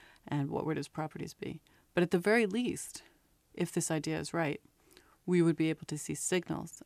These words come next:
of particles that travel in the extra dimension at the Large Hadron Collider, which could, uh,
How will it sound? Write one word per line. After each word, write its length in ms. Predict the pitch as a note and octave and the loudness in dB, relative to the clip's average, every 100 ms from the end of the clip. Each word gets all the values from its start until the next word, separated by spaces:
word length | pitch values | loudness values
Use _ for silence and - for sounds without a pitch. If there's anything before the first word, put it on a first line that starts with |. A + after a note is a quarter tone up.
| - | -8
of 160 | D#3+ - | -8 -4
particles 500 | D#3+ D#3+ - - - | -2 -2 -4 -10 -8
that 180 | - | -10
travel 400 | - - D3+ D#3 | -8 -6 -4 -4
in 100 | - | -2
the 100 | D3+ | -2
extra 300 | D#3+ - - | -2 -8 -10
dimension 440 | - - - - - _ _ _ _ | -8 -6 -8 -10 -14 _ _ _ _
at 180 | - D#3 | -2 -2
the 80 | D#3+ | -4
Large 200 | - D3+ | -6 -6
Hadron 320 | - - - - | -8 -8 -8 -8
Collider, 340 | - - - _ _ _ - | -8 -10 -12 _ _ _ -10
which 180 | D#3 - | -10 -10
could, 240 | D#3 - | -14 -10
uh, 220 | D3+ D3+ | -8 -8